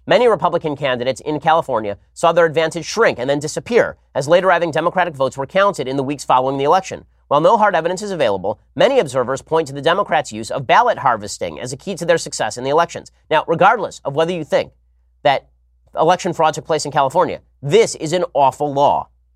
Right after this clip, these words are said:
"Anecdotally, there was a lot of evidence that ballot harvesting was going on," said Neil Kelly, the registrar for votes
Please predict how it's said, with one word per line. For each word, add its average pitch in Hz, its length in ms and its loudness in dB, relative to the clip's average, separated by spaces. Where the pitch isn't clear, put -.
"Anecdotally, 226 560 2
there 208 120 2
was 196 100 0
a 185 60 -4
lot 185 160 4
of 180 60 -4
evidence 175 320 0
that 117 120 -14
ballot 165 300 4
harvesting 151 400 -2
was 143 140 -4
going 131 260 2
on," 170 180 4
said 127 140 -10
Neil 151 200 2
Kelly, 143 280 2
the 113 80 -6
registrar 147 500 0
for 135 120 -6
votes 127 360 0